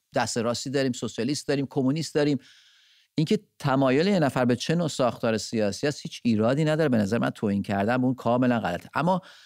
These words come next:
یه سری اصولی هست که اگر تو وارد اونا بشی، دیگه اجازه رو از من،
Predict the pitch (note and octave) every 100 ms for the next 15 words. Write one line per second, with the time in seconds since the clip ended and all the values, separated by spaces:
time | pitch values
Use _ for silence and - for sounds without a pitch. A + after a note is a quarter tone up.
0 | - - _ _ A#2+ F3 - C#3 G3 C#3
1 | G#2+ - - G#3+ G#3+ A2 F2+ F2+ - G#2+
2 | A2+ A#2+ E3+ - D#3 B2+ A2 G2+ G2 G#2
3 | G#2 G2+ G2 G2 F#2+ - D#3+ C3+ G2+ C3+
4 | D#3+ _ _ - A3+ G2 A2 G3 C3+ E3+
5 | A#2+ G#2 G#2+ A2+ C3 D#3 D#3 D#3